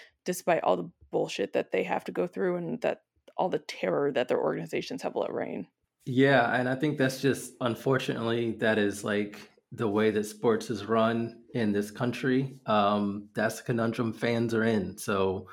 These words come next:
Speaker 2: um, I would say to you that I, I do believe that players, it's hard, it's hard, right? I, I think I saw there's a, a portion of proceeds, and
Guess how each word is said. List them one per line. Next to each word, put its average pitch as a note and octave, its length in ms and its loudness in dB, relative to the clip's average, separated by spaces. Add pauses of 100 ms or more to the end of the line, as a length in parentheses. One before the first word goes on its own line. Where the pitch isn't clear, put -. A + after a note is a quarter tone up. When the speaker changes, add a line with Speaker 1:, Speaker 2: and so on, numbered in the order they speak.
(340)
Speaker 2:
um, G#2 220 2
I G#2+ 120 2
would G#2 220 -2
say A2+ 220 2
to A2+ 60 2
you G#2+ 260 2
that G#2 180 2
I, G#2 140 2 (120)
I G#2+ 100 2
do A2 240 0
believe G#2+ 460 0
that G#2+ 200 -4
players, G#2+ 640 2 (360)
it's B2+ 160 2
hard, C#3 260 6
it's D3+ 120 4
hard, A#2+ 420 4
right? A2 320 4
I, A#2 260 4
I - 20 4
think C3 240 0
I B2+ 40 4
saw A#2+ 360 6
there's A2 380 4
a, A2 300 0
a - 100 -2
portion B2 400 0
of G#2+ 100 -2
proceeds, A#2 560 2
and A2 100 0